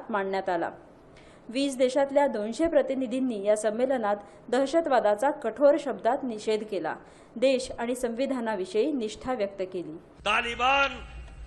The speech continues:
Speaker 2: अल कायदा, दाइश جیسی دہشت گرد تنظیموں کی تکفیری، فسادی اور انسانیت دشمن افکار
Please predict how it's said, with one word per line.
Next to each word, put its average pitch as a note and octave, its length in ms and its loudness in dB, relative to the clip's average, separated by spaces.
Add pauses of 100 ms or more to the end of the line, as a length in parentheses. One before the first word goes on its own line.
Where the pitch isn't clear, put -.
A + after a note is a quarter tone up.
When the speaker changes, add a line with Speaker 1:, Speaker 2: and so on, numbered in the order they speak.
(400)
Speaker 2:
अल B3+ 100 4
कायदा, B3+ 720 4 (920)
दाइश C4+ 680 2 (540)
جیسی B3+ 460 0
دہشت B3 540 0
گرد A3+ 280 0
تنظیموں G#3+ 800 -4
کی F#3 240 -6 (440)
تکفیری، C4 840 0 (680)
فسادی C4+ 720 2 (720)
اور G3+ 140 -2
انسانیت C4 880 0
دشمن B3 420 -6
افکار B3+ 500 2